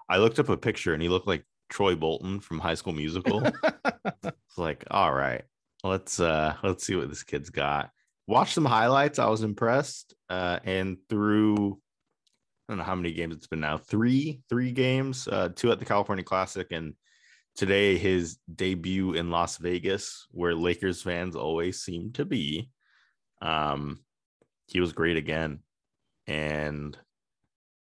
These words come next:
Speaker 1: I, I don't know. I'm excited about this guy. I, I don't know if there's a path for playing time <laughs> with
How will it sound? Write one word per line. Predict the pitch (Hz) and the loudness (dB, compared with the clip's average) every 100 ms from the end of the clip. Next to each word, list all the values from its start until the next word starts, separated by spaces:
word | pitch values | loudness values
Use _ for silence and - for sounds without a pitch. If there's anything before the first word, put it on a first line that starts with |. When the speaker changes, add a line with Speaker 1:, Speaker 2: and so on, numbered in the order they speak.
| _ - | _ -6
Speaker 1:
I, | - 82 | 0 2
I | 98 | 4
don't | 101 | 6
know. | 113 87 - | 6 4 0
I'm | 92 | 0
excited | 98 - 113 107 | 0 2 2 2
about | 90 82 | 2 2
this | 71 - | 0 -2
guy. | 85 76 80 | -2 0 -4
I, | - 85 82 _ | -4 -4 -4 _
I | 82 85 | -4 0
don't | 90 90 92 | 0 -2 0
know | 90 87 87 87 85 - _ _ _ _ _ _ | 0 2 2 2 -2 -8 _ _ _ _ _ _
if | - | -4
there's | 98 78 | -2 -2
a | 69 | -4
path | - 87 90 104 | -2 0 0 0
for | - 82 | -4 -6
playing | - 90 95 | -4 -2 -2
time | 92 107 101 101 101 - - - 123 - | -2 0 2 2 -2 -6 -8 -6 -6 -2
<laughs> | 123 95 - - _ | -2 -2 -8 -20 _
with | - 98 92 92 | 0 4 4 2